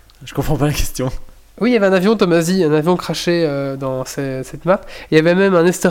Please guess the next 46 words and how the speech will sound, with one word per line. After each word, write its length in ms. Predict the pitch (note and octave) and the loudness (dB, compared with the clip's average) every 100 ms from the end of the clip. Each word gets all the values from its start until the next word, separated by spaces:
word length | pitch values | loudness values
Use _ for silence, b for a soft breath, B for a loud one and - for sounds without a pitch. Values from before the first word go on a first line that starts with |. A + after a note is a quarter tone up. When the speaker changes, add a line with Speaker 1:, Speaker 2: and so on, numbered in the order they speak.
| D#3+ | 0
Speaker 2:
egg, 220 | F3 E3 | -2 -2
quand 120 | - | -2
on 20 | D3+ | 0
pétait 240 | E3+ E3 | 0 2
un 80 | D#3 | 4
mur, 160 | F3 E3 | 4 4
on 80 | |
voyait 260 | C#3 C#3+ C#3+ | 2 2 2
le, 340 | C3+ C3 C3 C3 | 0 -2 -2 -2
le 100 | C#3 | 0
bébé 380 | D3+ D#3 D#3+ | 2 2 2
du 240 | E3+ C#3+ C3+ | 2 -2 -4
créateur 480 | - D3 - B2 - - - | -4 -4 -4 -8 -12 -20 -12
dans 100 | C#3 | -8
le 60 | C#3 | -6
mur. 200 | C3 - - - - B B B B B B B - - - - - - - - - - - - - b b b b b - | -8 -10 -20 -20 -18 B B B B B B B -20 -20 -20 -20 -20 -20 -20 -20 -20 -20 -18 -18 -18 b b b b b 2
Non, 220 | E3+ G#3+ | 2 4
pas 120 | A#3+ | 2
genre 140 | G#3+ F3+ | 2 2
médic, 320 | F3 F#3 F3+ | 0 -2 -4
c'était, 440 | - D#3 E3 E3+ | -6 -4 0 0
Speaker 1:
Il 80 | E3+ | 0
y 20 | |
a 60 | C#3+ | -2
Speaker 2:
euh, 40 | |
Speaker 1:
pas 80 | C#3 | -4
de 80 | D#3 | -4
médic. 420 | A#2 A#2+ - - - - | -8 -12 -16 -20 -14 -6
Speaker 2:
mais 80 | |
non, 100 | F3 A#3 | -2 0
Speaker 1:
Ça, 0 | E3+ | 0
Speaker 2:
justement, 280 | E3 A3 | 0 2
Speaker 1:
c'est 60 | G3+ | 2
Speaker 2:
mais 60 | F3 | 2
il 20 | |
y 20 | |
Speaker 1:
ça 60 | F#3+ | 2
Speaker 2:
avait 40 | |
Speaker 1:
que 40 | G#3 | 4
Speaker 2:
quand 60 | |
même 80 | A#3 | 4
Speaker 1:
je 60 | G#3 | 4
Speaker 2:
des 60 | |
Speaker 1:
comprends 120 | G#3 B3 | 4 4
pas. 40 | |
Speaker 2:
rôles. 220 | A3 D#3 | 4 2